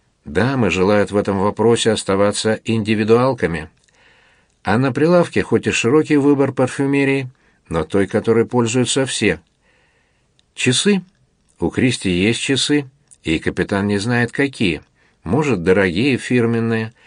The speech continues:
А он купит какую-нибудь лабуду китайскую. Чёрт! Видя замешательство офицера, к нему подошла продавщица.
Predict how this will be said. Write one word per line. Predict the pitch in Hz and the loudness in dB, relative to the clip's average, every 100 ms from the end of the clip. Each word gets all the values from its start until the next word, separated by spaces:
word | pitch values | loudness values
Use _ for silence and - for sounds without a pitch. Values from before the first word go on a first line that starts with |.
| - - _ _ _ | -20 -20 _ _ _
А | - | -2
он | 151 170 | 0 2
купит | 160 131 131 | 2 2 2
какую-нибудь | - 113 123 117 107 107 - - | 0 2 2 2 2 -2 -4 -10
лабуду | 92 117 113 110 123 | -2 0 2 2 2
китайскую. | 139 131 139 135 131 - 139 127 _ _ _ _ _ | 0 -2 2 2 0 -2 -4 -4 _ _ _ _ _
Чёрт! | - - - 90 82 - _ _ _ _ _ _ _ _ _ _ _ _ _ _ _ | -8 -4 0 0 -2 -6 _ _ _ _ _ _ _ _ _ _ _ _ _ _ _
Видя | - 87 110 101 | -8 -2 2 2
замешательство | 92 98 92 - 98 104 - 104 | 0 0 0 0 0 -2 -2 -2
офицера, | 95 113 - 156 160 156 - _ _ | -2 -2 0 2 2 0 -8 _ _
к | - | -4
нему | 92 95 | 0 0
подошла | 87 98 98 - 104 | 0 0 0 0 0
продавщица. | 107 110 120 - 160 139 - 71 | 0 0 0 -2 -4 -4 -4 -8